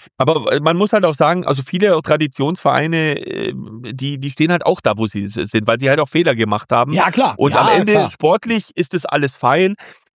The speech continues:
Speaker 1: Die, also man hat es ja auch mal gesehen, ich meine, äh, letztes Jahr war's ja so, dass die zweite Bundesliga, äh, teilweise mehr Fans in den Stadien hatte als die Bundesliga. Da war ja H S V und Köln noch unten.
Speaker 2: Ja, ja.
Speaker 1: Und, äh, das, das, das, das kann an sich ja nicht sein, ja. Also
Speaker 2: Nee.
Speaker 1: das, äh, das,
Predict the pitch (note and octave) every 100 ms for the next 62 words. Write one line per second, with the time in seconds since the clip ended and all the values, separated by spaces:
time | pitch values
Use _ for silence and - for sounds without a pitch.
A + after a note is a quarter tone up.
0 | - E3+ F3 - - D3 E3 D#3+ A3+ G3+
1 | F#3+ F#3 E3 D3+ D#3 F#3+ D#3 D3+ E3 -
2 | - - - - C#3+ - G#3 - E3 E3
3 | D#3+ E3 F#3 D#3+ D3+ - D#3+ F3+ F3 F3
4 | E3+ E3 D#3+ D#3+ D#3+ _ - - _ -
5 | C#3+ D3 E3 D#3 C#3+ C#3 E3+ - E3 F3+
6 | E3+ D#3 - C#3+ E3 C#3+ D#3 D3 C#3 -
7 | A#2 B2 D#3 G3 F#3+ F#3 C3+ B2 B2 C3
8 | B2+ C3 - C#3+ C#3 C3 C#3+ D3 A2+ C#3+
9 | F3+ A#2+ A#2 A2+ A2+ - _ - D3 D3
10 | C#3 - C#3 C3+ C#3+ - - C3+ - C3
11 | B2+ - C#3 - - B2+ - C#3 C3+ F3
12 | - B2 B2+ A#2 A#2 C#3 B2 G2+ - D3
13 | - A#2 A#2+ A2+ - - - A#2 - -
14 | - B2+ A#2+ -